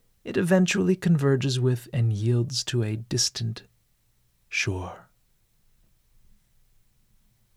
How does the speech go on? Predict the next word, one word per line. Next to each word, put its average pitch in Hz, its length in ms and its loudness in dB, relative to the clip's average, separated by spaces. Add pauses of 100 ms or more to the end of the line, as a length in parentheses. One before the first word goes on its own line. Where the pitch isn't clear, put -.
(1900)
Finally, 90 760 -4